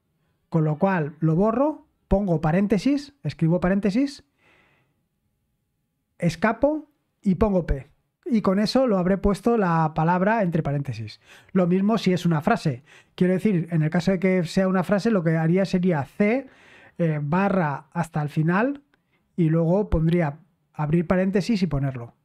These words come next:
Ya te digo que seguro que hay herramientas automáticas que te permiten hacer esto, etcétera, etcétera. Pero realmente, como yo lo utilizo relativamente poco,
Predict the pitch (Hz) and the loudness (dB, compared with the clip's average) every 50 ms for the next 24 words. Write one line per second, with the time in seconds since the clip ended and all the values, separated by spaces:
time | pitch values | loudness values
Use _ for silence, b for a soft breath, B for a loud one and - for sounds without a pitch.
0 | _ _ _ _ _ - 185 202 202 262 240 240 247 254 247 240 196 - 196 185 | _ _ _ _ _ 0 0 2 2 2 2 2 2 0 0 0 -2 0 0 0
1 | 190 226 233 254 254 254 254 202 196 190 196 220 233 202 B B B B 147 135 | 2 2 2 0 0 0 0 0 0 2 2 0 -2 -4 B B B B -16 -8
2 | B B 185 170 170 165 170 190 208 208 202 208 - - 220 196 - 185 175 180 | B B 0 2 2 2 2 2 2 2 0 -2 0 -2 -2 0 0 0 2 2
3 | 208 240 226 254 - - 220 - - 202 180 185 - 170 170 190 175 208 196 190 | 0 0 -2 -2 -2 -2 0 0 0 -2 0 0 0 2 2 2 2 2 0 0
4 | - - 202 196 214 226 190 - - 233 233 233 233 208 175 - 180 - 180 180 | 0 0 0 0 0 0 0 0 0 0 2 2 0 0 0 -2 -2 0 0 0
5 | - 190 170 165 151 147 - B B B B B B B - 226 226 220 202 214 | 0 0 0 -2 -2 -4 -4 B B B B B B B 0 0 0 2 0 0
6 | 226 247 247 262 262 302 294 - 196 180 180 180 175 202 226 247 254 269 254 240 | 2 2 2 2 2 0 0 2 2 2 2 2 2 2 2 0 0 0 0 0
7 | - - 226 220 208 208 208 202 202 202 202 196 196 190 185 180 208 202 202 190 | 2 0 2 2 2 2 2 2 0 0 0 2 2 2 2 2 2 2 2 2
8 | 208 202 175 202 190 220 208 214 233 240 262 262 - | 2 2 2 0 0 0 2 2 2 0 0 -2 -8